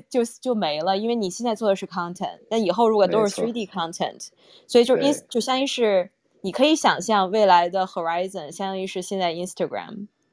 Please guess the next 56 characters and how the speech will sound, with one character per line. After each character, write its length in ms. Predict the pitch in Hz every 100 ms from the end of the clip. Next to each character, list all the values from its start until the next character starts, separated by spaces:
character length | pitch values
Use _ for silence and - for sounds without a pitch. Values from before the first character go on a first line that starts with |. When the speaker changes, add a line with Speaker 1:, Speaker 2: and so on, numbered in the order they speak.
| _ _ _ _ - -
Speaker 2:
对， 240 | 294 240 -
Speaker 1:
<laughs> 160 | - -
可 180 | - 233
以， 40 |
Speaker 2:
没 40 | 233
错， 120 | 90 80
没 140 | 76
错。 200 | - - - -
Speaker 1:
可 100 | -
以 100 | -
去 20 | -
分 0 |
享。 0 |
Speaker 2:
我， 60 | 240
我 20 |
觉 120 | 190
得 60 | 202
我 80 | 123
完 140 | 120
全 140 | 165 143
可 120 | 113
以 60 |
想 160 | 104 82
象， 100 | 185
Speaker 1:
嗯， 140 | 175 _ _ _ _ - 196
嗯。 20 |
Speaker 2:
我 60 | 156
完 160 | 123 151
全 120 | 139
可 80 | 107
以 80 | 101
想 200 | 92 82
象。 240 | 87 80
所 140 | - 160
以 60 |
我 160 | 160 123
现 100 | 170
在 80 | 143
也 60 | 143
想 200 | 139 139
请 260 | 117 92
就 140 | 101 110
是 200 | 113 98
Brad 300 | 139 165 117
和 220 | 113 110
Indigo， 440 | 131 151 117 95
呃， 240 | 87 73 87
汉 340 | - 131 101 95 _
可 100 | 90
能 80 | 98
又 120 | 113
掉 180 | 117 98
线 180 | 104
了， 100 | 85 _ _ _ -
呃， 360 | 104 104 - -
就 200 | 180